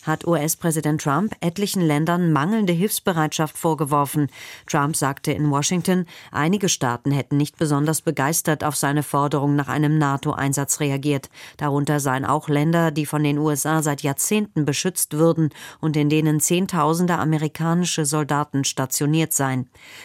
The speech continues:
Konkreter wurde der U-S-Präsident nicht.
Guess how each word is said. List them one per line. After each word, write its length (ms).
Konkreter 680
wurde 260
der 240
U-S-Präsident 840
nicht. 360